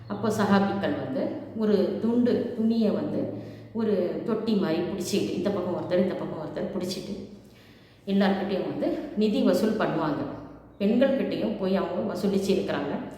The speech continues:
அப்போ பெண்கள் வந்து தங்கள் அணிந்திருந்த மாலை, அணிகலன்கள்,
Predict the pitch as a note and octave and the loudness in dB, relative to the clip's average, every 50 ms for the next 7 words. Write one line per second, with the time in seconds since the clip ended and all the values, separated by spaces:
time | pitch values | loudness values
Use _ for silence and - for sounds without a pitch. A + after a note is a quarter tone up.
0 | - - - - - - G#3 G3+ B3 B3+ B3 A#3 G#3+ A3+ A#3 A#3 A3 G#3 - G3 | -14 -16 -18 -18 -10 -10 -6 -4 -4 0 2 4 4 4 4 4 2 2 2 2
1 | G#3 G3 - G3 F3 F3+ F3+ F#3 F3+ F3+ E3+ F3 F#3+ G#3 G#3+ G3+ G#3 F#3+ F#3+ - | 0 0 0 0 0 0 0 0 0 0 0 2 2 2 4 4 4 2 2 0
2 | - F#3+ B3+ D4 - - - - - - - - - E3+ E3 D#3+ D#3 D#3 D#3 D#3+ | 0 0 0 -2 -2 -6 -8 -10 -12 -16 -14 -10 -6 -4 -2 -2 -2 -2 0 -2
3 | D#3+ D#3 D#3 D#3+ D#3+ - - - - - - - - F3+ F3 F3 F3 D#3+ D#3 C#3+ | -2 -2 -2 -6 -8 -10 -14 -16 -18 -20 -16 -8 -6 -4 -2 0 0 0 0 0
4 | C#3+ C#3+ C#3+ - - - | 0 0 -2 -4 -6 -10